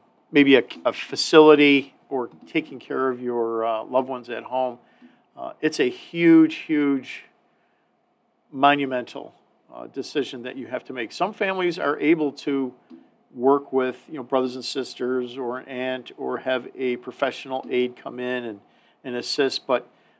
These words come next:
um, caregivers, you're, you're always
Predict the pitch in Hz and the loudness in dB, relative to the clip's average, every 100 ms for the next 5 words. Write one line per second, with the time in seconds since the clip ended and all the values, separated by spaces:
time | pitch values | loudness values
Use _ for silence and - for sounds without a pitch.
0 | _ 135 120 113 110 _ _ _ - 226 | _ -14 -12 -12 -18 _ _ _ 0 0
1 | 226 202 156 123 - 151 156 151 143 - | 4 4 4 0 -8 -2 0 0 -2 -10
2 | _ _ - _ _ _ 156 147 147 - | _ _ -20 _ _ _ 0 0 0 6
3 | 160 190 185 160 - - | 8 8 6 6 2 -12